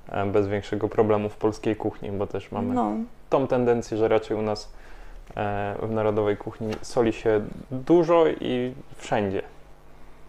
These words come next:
Speaker 2: Dokładnie tak. E, dobrze, więc, e, na co zwrócić uwagę?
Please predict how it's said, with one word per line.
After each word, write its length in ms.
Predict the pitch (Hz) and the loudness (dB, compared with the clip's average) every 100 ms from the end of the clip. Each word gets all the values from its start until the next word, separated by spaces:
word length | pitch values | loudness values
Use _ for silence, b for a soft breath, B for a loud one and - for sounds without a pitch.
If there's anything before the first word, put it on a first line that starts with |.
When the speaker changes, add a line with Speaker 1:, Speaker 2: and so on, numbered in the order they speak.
| - | -6
Speaker 2:
Dokładnie 600 | 220 208 202 - 190 190 | -2 0 2 4 4 2
tak. 360 | 190 - - - b b b b - - 214 | 0 -2 -2 -14 b b b b -20 -4 2
E, 420 | 208 196 202 214 | 4 4 4 8
dobrze, 400 | 320 254 214 202 | 8 8 10 8
więc, 340 | 202 233 233 226 | 10 4 6 6
e, 140 | 220 | 8
na 200 | 220 240 | 8 6
co 160 | 285 285 | 6 2
zwrócić 440 | 262 269 254 247 | 4 4 4 4
uwagę? 540 | 233 208 196 190 214 | 8 8 10 6 6